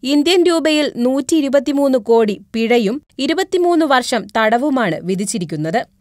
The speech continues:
വെയിൻസ്റ്റീനിന്റെ സ്വത്ത് വകകൾ മുഴുവൻ കണ്ടുകെട്ടിയാണ് നൂറ്റി ഇരുപത്തിമൂന്ന് കോടി കണ്ടെത്തിയത്. പല തടസ്സവാദങ്ങളുന്നയിച്ചെങ്കിലും കോടതിയെല്ലാം തള്ളിക്കളഞ്ഞു. അല്പനേരത്തെ സുഖത്തിന് വേണ്ടി, ഒന്ന്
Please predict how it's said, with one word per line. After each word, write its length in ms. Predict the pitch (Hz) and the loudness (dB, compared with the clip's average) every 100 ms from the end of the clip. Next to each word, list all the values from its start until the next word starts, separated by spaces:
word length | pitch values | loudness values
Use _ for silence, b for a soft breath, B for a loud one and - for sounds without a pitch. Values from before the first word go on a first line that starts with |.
| _ 226 | _ -2
വെയിൻസ്റ്റീനിന്റെ 920 | 285 320 392 - 349 359 339 330 - | 0 2 0 0 2 4 4 2 0
സ്വത്ത് 420 | - 240 214 - | 0 0 0 -2
വകകൾ 520 | 294 277 233 208 190 285 B B | 0 0 0 0 0 -2 B B
മുഴുവൻ 420 | 240 277 294 349 349 | 0 2 2 2 2
കണ്ടുകെട്ടിയാണ് 880 | 262 254 294 330 277 285 240 175 185 | 2 2 0 0 -2 0 0 0 -2
നൂറ്റി 380 | 202 240 302 - | -2 -2 -2 -2
ഇരുപത്തിമൂന്ന് 680 | 294 254 277 294 262 247 233 | -2 0 0 0 0 0 0
കോടി 420 | 220 220 220 185 - | 0 0 0 -2 -4
കണ്ടെത്തിയത്. 680 | 202 208 240 214 156 165 - _ 269 | -2 -2 -2 -2 -2 -2 -4 _ 0
പല 220 | 302 370 330 | 2 2 2
തടസ്സവാദങ്ങളുന്നയിച്ചെങ്കിലും 1700 | 262 277 339 311 294 269 285 277 285 254 254 247 - 247 180 165 285 _ - | 0 0 0 2 2 2 0 0 2 0 0 -2 -2 -2 -2 -2 -6 _ 0
കോടതിയെല്ലാം 840 | 294 311 392 392 349 254 226 165 _ - | 4 6 4 2 2 4 2 0 _ 0
തള്ളിക്കളഞ്ഞു. 720 | 226 240 220 165 160 196 277 _ - | 2 2 -2 -4 -2 -2 -4 _ 0
അല്പനേരത്തെ 720 | 285 277 349 359 339 339 330 | 0 4 4 4 2 2 -2
സുഖത്തിന് 500 | 339 254 254 240 311 | -2 0 0 2 0
വേണ്ടി, 480 | 302 277 269 254 - - | 2 0 0 -4 -6 -4
ഒന്ന് 300 | 226 233 | 0 0